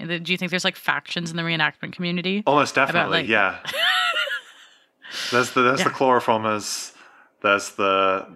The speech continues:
Speaker 2: the, uh, ethanols.
Speaker 1: Mm-hmm,
Speaker 2: They're
Speaker 1: mm-hmm.
Speaker 2: like, some people are like, "No, let's just use water."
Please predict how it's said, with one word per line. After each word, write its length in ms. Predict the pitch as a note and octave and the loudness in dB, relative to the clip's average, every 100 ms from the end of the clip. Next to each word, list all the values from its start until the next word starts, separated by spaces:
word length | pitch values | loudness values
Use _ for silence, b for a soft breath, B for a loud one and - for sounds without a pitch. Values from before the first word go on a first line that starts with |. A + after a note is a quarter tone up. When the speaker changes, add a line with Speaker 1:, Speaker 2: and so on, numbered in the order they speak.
| - | -6
Speaker 2:
the, 440 | G2 F#2 F2+ F2+ - - | -2 0 -2 -6 -8 -4
uh, 340 | F#2 F#2 F2 - | -2 -2 -6 -2
ethanols. 840 | B2 - G#2+ G2+ G#2 G2 - - - - | -2 -2 -2 -2 -2 -6 -12 -16 -14 -2
Speaker 1:
Mm-hmm, 140 | G#3+ G#3 F3+ - | 0 0 -2 0
Speaker 2:
They're 100 | G3+ | 2
Speaker 1:
mm-hmm. 160 | F#3+ F3 | 2 0
Speaker 2:
like, 120 | - | -6
some 140 | - B2+ | -6 -2
people 200 | C3 B2 | 0 2
are 40 | |
like, 160 | A2+ G#2 | 2 2
"No, 140 | A2 G#2 | 0 0
let's 180 | G#2+ | -2
just 140 | - - | -6 -10
use 160 | F2+ | -8
water." 600 | F2+ G2 F#2+ F#2+ F#2+ G2 | -4 -2 0 0 0 -2